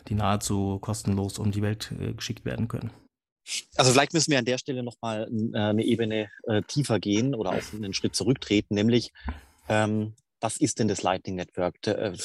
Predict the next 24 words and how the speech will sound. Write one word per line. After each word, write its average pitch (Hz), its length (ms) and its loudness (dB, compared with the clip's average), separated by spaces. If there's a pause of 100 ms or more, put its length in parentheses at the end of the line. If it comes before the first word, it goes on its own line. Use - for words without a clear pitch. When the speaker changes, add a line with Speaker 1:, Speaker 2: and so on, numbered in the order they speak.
Speaker 2:
das - 160 -2
mag 104 260 2
Hörer 113 240 6
geben, 110 340 2
die 104 140 2
da 101 160 2
vielleicht 98 400 0
noch 110 60 -2
nicht, 113 300 -2
äh, 107 300 -6
alles 104 280 2
im 110 80 0
Detail 95 320 -2
kennen. 113 260 -2
Das 101 140 -6
müsstest 107 260 -2
du 101 60 -4
vielleicht 104 180 0
einfach 98 180 -4
noch 110 80 -2
mal 101 140 0
mit 95 220 -10
ein 98 80 -4
bisschen 98 340 -2